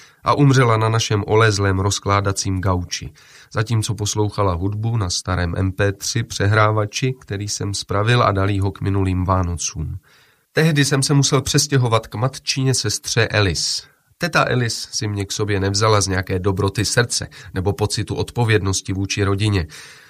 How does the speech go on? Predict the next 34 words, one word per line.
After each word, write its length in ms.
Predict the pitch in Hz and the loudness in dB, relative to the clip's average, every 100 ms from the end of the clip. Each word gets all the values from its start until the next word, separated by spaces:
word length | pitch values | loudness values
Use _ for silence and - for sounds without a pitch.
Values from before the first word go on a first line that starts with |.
| _ | _
Udělala 480 | 123 120 143 151 156 | 0 4 4 4 2
to, 300 | 156 165 180 - | 0 -2 0 0
aby 180 | 113 | 2
od 160 | 113 120 | 2 2
vlády 360 | 131 151 156 143 | 4 4 4 2
dostávala 580 | 123 - 143 143 143 | 2 2 2 4 0
každý 340 | 110 127 127 113 | 2 0 0 -2
měsíc 440 | 104 117 131 127 | -2 -2 -2 -4
pár 240 | - 120 117 | 2 2 2
poukázek 720 | 113 123 123 123 123 127 104 | -2 -2 -2 -2 -2 -6 -2
na 100 | 107 | -2
jídlo 280 | 117 107 | -2 -2
navíc. 520 | 101 87 76 - - - _ _ _ - | -4 -4 -8 -8 -10 -10 _ _ _ 0
Já 100 | 139 | 2
si 140 | 156 | 2
musel 300 | 139 139 135 | 2 2 2
většinou 400 | 123 117 131 120 | 2 2 2 0
obstarávat 680 | 113 - - 120 120 117 117 | 0 -2 2 2 2 0 -2
jídlo 240 | 117 113 | -4 -2
sám. 460 | - 107 101 87 87 - - - _ | 0 0 -2 -4 -12 -20 -20 -20 _
To 120 | - - | -6 -2
obvykle 500 | 113 110 120 113 101 | -2 -2 -2 0 0
nebyl 260 | 95 104 | 2 0
problém, 440 | - 95 120 117 98 | 0 0 4 4 2
protože 360 | - 110 107 | -6 -6 -4
jsem 180 | 104 107 | -4 -2
měl 180 | 110 98 | 0 0
talent 460 | 101 107 123 147 147 - - - | 2 4 4 0 -4 -18 -12 -2
na 100 | 104 | 2
hledání 640 | 117 117 110 117 123 131 | 4 4 4 2 0 -2
a 60 | |
spravování 840 | 101 - 104 117 107 107 113 117 127 | -4 -2 0 2 2 0 0 -2 -6
starých 400 | - 107 107 - | -2 -2 -2 -6
počítačů 720 | 107 - 104 98 - 113 | -8 -8 -10 -8 -8 -8